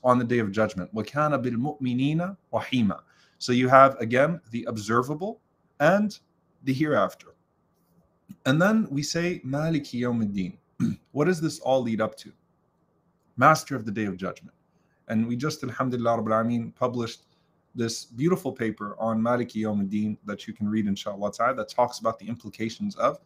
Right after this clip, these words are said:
Master of the Day of Judgment. So again, you have Al-Alameen, the worlds, the seen and the unseen, Rahman,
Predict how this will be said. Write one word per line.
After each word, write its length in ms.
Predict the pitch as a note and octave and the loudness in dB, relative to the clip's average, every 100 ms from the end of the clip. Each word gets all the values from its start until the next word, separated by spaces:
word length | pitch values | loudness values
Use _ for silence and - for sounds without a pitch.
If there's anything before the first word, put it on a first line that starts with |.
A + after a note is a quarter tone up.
| _ _ _ - | _ _ _ 2
Master 380 | A#2 C3+ - A#2+ | 6 6 2 -6
of 100 | G#2+ | -6
the 60 | |
Day 140 | G2 G2 | -6 -6
of 100 | F#2 | -8
Judgment. 380 | - - - | -14 -20 -16
So 140 | - A2 | -8 -4
again, 260 | A#2 D3 | -2 0
you 100 | C#3+ | -2
have 360 | A2+ A#2 C#3 - _ _ _ _ _ A2 | 0 0 0 -4 _ _ _ _ _ 2
Al-Alameen, 760 | G#2+ G#2+ C3 B2+ A2 A2+ E3 - _ _ _ | 4 8 8 6 2 0 -4 -12 _ _ _
the 100 | A2+ | -8
worlds, 720 | G#2 A#2+ C3+ G#2+ D#3 - - - _ _ G#2+ | -2 2 4 2 -2 -10 -14 -18 _ _ -4
the 360 | G#2+ A2 G#2+ - | -2 -2 -4 -8
seen 440 | - C#3 D3+ D#3 | -8 -4 -4 -4
and 140 | A#2+ | -4
the 80 | A#2 | -4
unseen, 560 | A#2+ A#2+ - G2 G#2+ D#3+ _ _ _ _ _ _ - | -2 -4 -4 -6 -6 -10 _ _ _ _ _ _ -4
Rahman, 640 | A2+ - C#3 D3+ A#2 D3 | -4 0 4 6 4 2